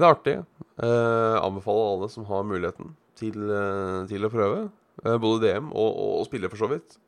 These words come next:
Ehm, det er, det er litt hva du gjør dette selv.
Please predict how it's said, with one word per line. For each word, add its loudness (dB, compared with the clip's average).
Ehm, -2
det 0
er, 6
det 8
er 6
litt -2
hva 4
du 2
gjør 4
dette -6
selv. -4